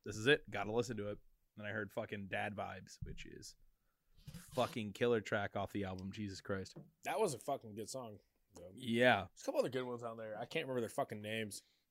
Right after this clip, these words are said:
Speaker 1: No, not a bit.
Speaker 2: I enjoy the
Speaker 1: It's,
Speaker 2: album.
Speaker 1: it's also fucking just came out.
Speaker 2: Yeah, came out yesterday, I believe.
Speaker 1: No way.
Speaker 2: It was either yesterday or, yeah, no, it was yesterday.
Speaker 1: No.
Speaker 2: No, it
Speaker 1: 'Cause it
Speaker 2: was
Speaker 1: was out on
Speaker 2: No.
Speaker 1: Nope. 'Cause yesterday I was off.
Speaker 2: It was
Speaker 1: It,
Speaker 2: either Halloween
Speaker 1: I
Speaker 2: or
Speaker 1: listened
Speaker 2: November,
Speaker 1: to
Speaker 2: it was
Speaker 1: it.
Speaker 2: November first or Halloween.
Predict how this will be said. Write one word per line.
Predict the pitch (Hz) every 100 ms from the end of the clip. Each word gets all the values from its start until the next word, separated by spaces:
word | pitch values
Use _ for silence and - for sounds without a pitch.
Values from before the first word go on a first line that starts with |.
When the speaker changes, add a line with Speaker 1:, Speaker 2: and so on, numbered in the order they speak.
| -
Speaker 1:
No, | 113 110 107
not | 110
a | 98
bit. | 107 104
Speaker 2:
I | 185
enjoy | 175 143
the | 120
Speaker 1:
It's, |
Speaker 2:
album. | 110 139
Speaker 1:
it's | 139
also | 147 165 170 131 -
fucking | 131 131 107
just | 120 -
came | 117 107
out. | 101 95 - _ _ - - -
Speaker 2:
Yeah, | 139 - -
came | 135
out | 131 127 90
yesterday, | 110 127 - 95 90 - - 98
I |
believe. | 95 92 85 _ -
Speaker 1:
No | 131 110
way. | 104 98
Speaker 2:
It | 95 -
was | 110
either | 120 101
yesterday | 110 120 131 123 120 104
or, | 107 107
yeah, | 147 113 -
no, | 127
it |
was | 113
yesterday. | 135 87 82
Speaker 1:
No. | 110 113 107 101 _ _ _ _ 131
Speaker 2:
No, |
it | 180
Speaker 1:
'Cause |
it | 165
Speaker 2:
was |
Speaker 1:
was | 165
out | 156 160
on | 151 135 - -
Speaker 2:
No. | 107 110 -
Speaker 1:
Nope. | 117 120 - _ -
'Cause | 117
yesterday | 131 143 147 131
I |
was | 117 113
off. | 127 113 -
Speaker 2:
It | 131
was | 139
Speaker 1:
It, |
Speaker 2:
either | 135
Halloween | 123 147 160 165
Speaker 1:
I | 117
Speaker 2:
or |
Speaker 1:
listened | 120 123
Speaker 2:
November, | 131
Speaker 1:
to | 120
Speaker 2:
it |
was | 117
Speaker 1:
it. |
Speaker 2:
November | 120 135 147
first | 156 147
or | 131
Halloween. | 123 113 90